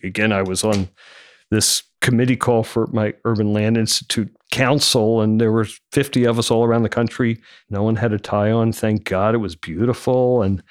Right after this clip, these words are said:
you know, we got to see everybody, and half people were eating and half people were at home, half people at the office. But we've learned to adapt really well.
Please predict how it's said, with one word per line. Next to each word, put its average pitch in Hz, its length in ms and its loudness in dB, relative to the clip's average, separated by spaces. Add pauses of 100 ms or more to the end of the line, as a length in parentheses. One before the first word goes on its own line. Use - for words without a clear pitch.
(320)
you 117 80 -2
know, 123 60 2
we 120 100 0
got 117 160 0
to - 60 -8
see 110 220 2
everybody, 127 560 0
and 117 120 0
half 101 160 -4
people 120 260 -2
were 113 120 0
eating 120 420 2
and 104 140 0
half - 180 -6
people 113 240 -4
were 110 60 2
at 101 60 -6
home, 107 220 0
half - 180 -12
people 110 260 -6
at - 60 -10
the 101 80 -2
office. 107 540 -2 (240)
But 120 120 0
we've 117 260 0
learned 135 520 2
to 110 360 0
adapt 110 500 -2
really 107 360 0
well. 117 500 -4